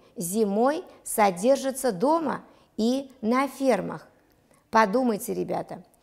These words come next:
А. Медведь, лиса, аист. Б. Орёл, верблюд, журавль. С. Корова, лошадь, курица. Д. Баран,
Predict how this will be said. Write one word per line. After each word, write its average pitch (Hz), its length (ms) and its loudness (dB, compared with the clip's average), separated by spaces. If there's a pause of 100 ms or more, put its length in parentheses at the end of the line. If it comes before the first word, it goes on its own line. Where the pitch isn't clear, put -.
(220)
А. 214 340 6 (240)
Медведь, 220 800 2
лиса, 196 580 0
аист. 220 520 2 (440)
Б. 175 580 4 (220)
Орёл, 226 640 6 (100)
верблюд, 214 680 2 (140)
журавль. 180 720 2 (460)
С. 240 440 6 (360)
Корова, 233 680 6 (200)
лошадь, 226 600 2 (180)
курица. 269 680 0 (300)
Д. 196 480 2 (240)
Баран, 185 680 4